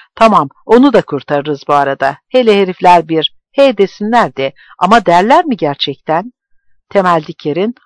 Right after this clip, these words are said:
onu da demesi Can Tezcan'ı biraz sinirlendirdi. Adam en eski ve en yakın arkadaşına bir ayrıntı gibi bakıyordu. "Tam on dokuz buçuk aydır denemediğim yol kalmadı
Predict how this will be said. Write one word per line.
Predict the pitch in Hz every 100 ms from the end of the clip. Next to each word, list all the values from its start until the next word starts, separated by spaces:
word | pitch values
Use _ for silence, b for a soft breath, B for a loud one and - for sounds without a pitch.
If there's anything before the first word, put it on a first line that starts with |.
| b
onu | 226 254 277
da | 160 135 202
demesi | 185 139 - 247
Can | 226 190
Tezcan'ı | 156 139 - 143 180
biraz | 208 160 185
sinirlendirdi. | - 147 143 143 139 139 139 147 143 B B B
Adam | 170 190 180
en | - 240
eski | 180 - - 143
ve |
en | 143 208 240
yakın | 180 -
arkadaşına | 156 156 - 151 - 240 240
bir | 254 226
ayrıntı | 233 233 226 226
gibi | 160 143 135
bakıyordu. | 135 - 139 139 139 147 - _ _ _ _ _ _
"Tam | - 247 -
on | 233 233
dokuz | 247 - 254
buçuk | 196 - 190
aydır | - 180 170 185 180
denemediğim | 233 240 180 160 190
yol | 196 208
kalmadı | 214 254 254 226 160 -